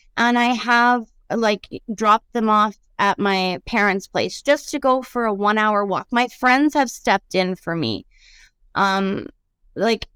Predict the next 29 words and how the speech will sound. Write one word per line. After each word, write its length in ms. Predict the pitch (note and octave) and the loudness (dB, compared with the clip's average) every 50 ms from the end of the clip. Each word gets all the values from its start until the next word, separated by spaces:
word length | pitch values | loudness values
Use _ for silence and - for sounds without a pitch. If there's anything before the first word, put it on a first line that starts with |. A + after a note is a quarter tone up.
| _ - | _ -10
I'm 280 | - - A#3 A#3 A#3+ B3 | -4 -2 0 2 2 0
just 180 | C4+ B3+ - | 0 0 0
lucky 260 | B3+ B3 B3 - C4+ | 0 0 0 0 -2
that 140 | A#3+ A#3 G#3 | -2 0 0
I 60 | G3+ G#3 | 0 0
have 180 | G#3 A3+ G#3+ | 0 0 0
that 180 | G#3 G3 F3+ - | 0 0 -2 -4
support. 340 | A3+ G3+ - A3+ G#3+ F#3+ - | -8 -10 -4 -2 -2 -2 0
I 100 | - G#3 | -2 -2
know 240 | G#3 G#3+ G#3+ A3 A#3+ | 0 0 0 0 0
we're 140 | A#3+ A#3 A3 | 0 0 2
not 240 | A3 G#3 G#3 G#3 G3 | 2 4 4 4 4
all 180 | G3 G3+ G3+ | 4 2 2
in 120 | G3 G3 F#3+ | 2 0 0
that 200 | F3 - - - | -2 -2 -4 -6
same 260 | - - G3 F#3+ F#3+ | -4 -2 -2 -2 -2
position, 580 | - G3 F3 F#3+ F#3+ G3+ - F#3+ D#3 D3 - - _ _ _ _ _ _ | -4 -6 -2 -2 -2 -2 -2 -4 -6 -6 -6 -10 _ _ _ _ _ _
but 140 | - A3+ D3+ | -2 -2 0
you 180 | A#3+ B3+ C4 C4 | 0 -2 -4 -4
could 360 | - - - - C#4 C#4 C4+ | -8 -12 -8 -4 -2 0 2
maybe 340 | B3+ A#3+ A#3 A#3 A#3+ A#3 A3+ | 2 2 2 2 0 0 0
look 280 | A3 A3+ A3+ - - - - | 2 0 -2 -2 -6 -12 -6
in 180 | - G#3+ G#3+ G#3 | -4 -2 -2 0
the 140 | G3+ G3+ G3 | 0 0 0
neighborhood 560 | G3+ G3+ G#3 G#3+ A3 A3+ A3+ A#3+ A3+ A3+ G#3+ - | 0 0 0 -2 -2 -2 -2 0 -2 -2 -2 -4
for 280 | - G#3 G3 F#3+ - - - | -2 0 0 0 0 0 -2
a 240 | - F#3+ F3 D#3 E3 | 0 0 0 0 -2
babysitter, 720 | F3+ - G#3+ A3 A#3 A#3+ B3+ - - A#3+ G#3 G3+ F3 D3 F#3 | -2 0 0 2 2 0 -2 -4 -2 -2 0 0 0 -2 -4
just 340 | - B3 B3 A#3+ - - | -4 -6 -6 -6 -6 -16